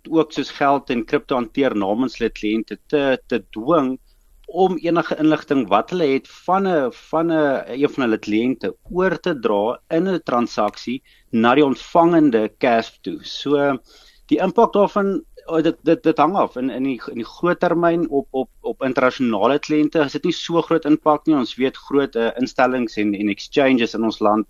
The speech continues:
hulle doen al die crypt-, hulle doen al die travel rule vir, eh, vir afgelope lang tydperk in verskillende jurisdiksies. Hmm. Maar vir kleiner besighede in Suid-Afrika, startups, ouens wat regtig innoverend is, gaan hierdie dalk bietjie van 'n struikelblok wees op, op die, op die kort termyn, ja.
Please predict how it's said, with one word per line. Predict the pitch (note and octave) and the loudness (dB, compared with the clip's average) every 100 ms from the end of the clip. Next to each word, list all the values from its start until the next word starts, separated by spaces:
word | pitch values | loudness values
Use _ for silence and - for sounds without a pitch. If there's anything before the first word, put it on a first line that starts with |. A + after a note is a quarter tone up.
| _ _ _ _ _ | _ _ _ _ _
hulle | - B2+ F3+ | 0 2 2
doen | F#3 | 0
al | F3+ | 0
die | E3+ | -2
crypt-, | - F3 - | -2 -4 -4
hulle | C3+ D#3 | 0 2
doen | D#3+ D#3+ | 2 2
al | D#3 | 2
die | D3+ | 2
travel | D3+ D3 D3 C#3+ | 0 2 2 2
rule | C#3+ C3+ | 0 -4
vir, | - C#3+ C3+ | -4 -2 0
eh, | B2 | -2
vir | A2+ A#2 | -2 -2
afgelope | G#2 B2 - E3 A#2 | -2 -2 -2 -4 -2
lang | G2+ D#3+ - | -2 -2 -2
tydperk | A#2+ - A#2 - A2+ | -6 -2 -4 -4 -8
in | |
verskillende | G#2+ A2+ - - - D3+ C3+ A#2+ | -6 -8 -8 -12 -2 0 2 2
jurisdiksies. | G#2+ G#2 - C3 - G2 F2+ - _ _ | 0 0 2 0 0 -6 -10 -14 _ _
Hmm. | C#3 B2+ | -20 -4
Maar | C3+ D#3 | 0 2
vir | F#3+ | 0
kleiner | - F#3+ F#3 F#3 D3 | 0 -2 0 -2 0
besighede | D3+ D3+ E3+ F3 D#3+ | -4 -2 -4 -2 -2
in | C#3+ | -4
Suid-Afrika, | C#3+ C#3 C#3 D3+ - D3 | -2 -2 -2 -2 0 0
startups, | C#3 - D3+ C#3 B2+ C3+ - | 0 -2 2 2 0 -2 -2
ouens | - D3 D3 C#3 | -2 0 2 0
wat | A2+ | -4
regtig | - G#2+ B2+ - | 2 2 2 0
innoverend | C3+ - - C#3 C3 A#2 | -6 -4 -2 0 -2 -4
is, | C3 A#2+ - _ _ - | -6 -8 -14 _ _ -18
gaan | - D#3 E3+ | 0 2 2
hierdie | D#3 C#3 | -2 -2
dalk | B2 B2+ - | -4 -4 -6
bietjie | B2 D3 - | -8 -6 -4
van | C3 | -4
'n | |
struikelblok | A2+ - B2 - A#2+ A2 A2 | -2 2 2 2 -2 0 0
wees | G#2+ G#2 - | 0 -2 -2
op, | A2 - | -10 -10
op | A#2 - | -8 -4
die, | G#2+ | -6
op | - | -8
die | G#2 | -6
kort | A2+ G#2+ - | 2 2 2
termyn, | G#2 F#2+ F2 | -4 -4 -6
ja. | F2+ | -8